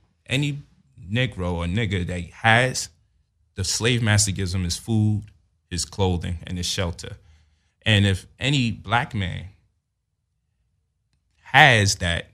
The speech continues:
you can't really conceive that they got it outside of the convention of the white man giving it to them. And so what I find with my community,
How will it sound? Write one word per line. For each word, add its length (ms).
you 120
can't 320
really 220
conceive 760
that 160
they 100
got 300
it 180
outside 500
of 80
the 60
convention 520
of 100
the 80
white 260
man 220
giving 280
it 100
to 80
them. 180
And 120
so 200
what 140
I 60
find 320
with 140
my 160
community, 680